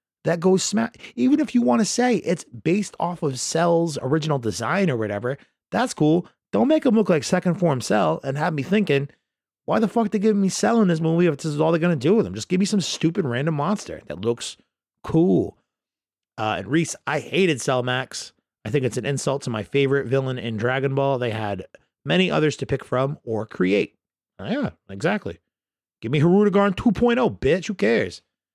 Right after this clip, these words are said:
But no, Bio Broly two point oh. Woof. Bio Broly, not a good movie. This movie, though, I guess if I had to rate it, I don't know,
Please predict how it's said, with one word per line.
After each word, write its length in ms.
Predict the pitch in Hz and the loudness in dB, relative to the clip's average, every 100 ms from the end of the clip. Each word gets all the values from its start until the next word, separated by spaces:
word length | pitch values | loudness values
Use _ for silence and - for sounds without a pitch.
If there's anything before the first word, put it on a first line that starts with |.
| _ - | _ -12
But 100 | 117 | -8
no, 220 | 131 101 | -4 -6
Bio 420 | 87 107 139 131 | -6 -4 -2 -2
Broly 420 | 107 107 95 95 85 | -2 -2 -2 -2 -6
two 180 | 104 | -10
point 260 | 92 101 101 | -10 -10 -10
oh. 200 | 92 87 _ _ _ _ - | -10 -16 _ _ _ _ -4
Woof. 400 | 135 156 - - _ _ _ _ | -2 -2 -6 -20 _ _ _ _
Bio 220 | 131 143 | -4 0
Broly, 440 | 156 170 160 147 135 _ _ _ _ | 2 4 4 2 -2 _ _ _ _
not 200 | 127 156 | -2 0
a 20 | 156 | 2
good 180 | 151 | 2
movie. 320 | 139 143 123 - _ _ _ _ _ _ _ _ _ _ - | 4 2 2 -6 _ _ _ _ _ _ _ _ _ _ -2
This 200 | 180 202 | 0 2
movie, 240 | 226 240 | 4 4
though, 280 | 240 247 240 _ _ _ _ _ _ _ _ _ | 4 2 0 _ _ _ _ _ _ _ _ _
I 120 | 156 | -2
guess 260 | 170 240 - | 0 2 2
if 140 | 269 | 2
I 80 | 233 | 2
had 220 | 214 214 | 2 2
to 100 | 190 | 0
rate 260 | 156 92 220 | 0 0 2
it, 220 | 113 - _ _ _ _ _ _ _ _ _ _ | 2 -2 _ _ _ _ _ _ _ _ _ _
I 140 | 180 233 | -2 2
don't 120 | 185 | 4
know, 420 | 170 185 185 185 | 4 4 2 0